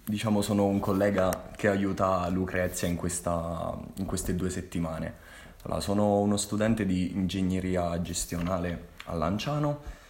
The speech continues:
e quest'anno sono rientrato proprio qui ad Agnone per studiare. Vado solo lì per dare gli esami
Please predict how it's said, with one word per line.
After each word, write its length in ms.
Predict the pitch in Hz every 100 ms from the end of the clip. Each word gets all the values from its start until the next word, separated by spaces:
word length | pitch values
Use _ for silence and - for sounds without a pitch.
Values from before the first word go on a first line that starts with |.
| - -
e 720 | 104 104 101 101 101 101 - - - - -
quest'anno 480 | - 135 - 131 127
sono 240 | 104 98 95
rientrato 560 | 101 95 101 98 95 - -
proprio 260 | 110 101
qui 160 | 95 95
ad 100 | 90
Agnone 520 | 90 85 80 73 76 73 -
per 160 | 92 87
studiare. 680 | - 82 82 82 82 85 -
Vado 240 | - 85 76
solo 640 | 82 82 80 80 78 - - - _
lì 200 | 87 85
per 180 | 82 80
dare 200 | 82 85
gli 140 | 82 87
esami 500 | 87 90 101 101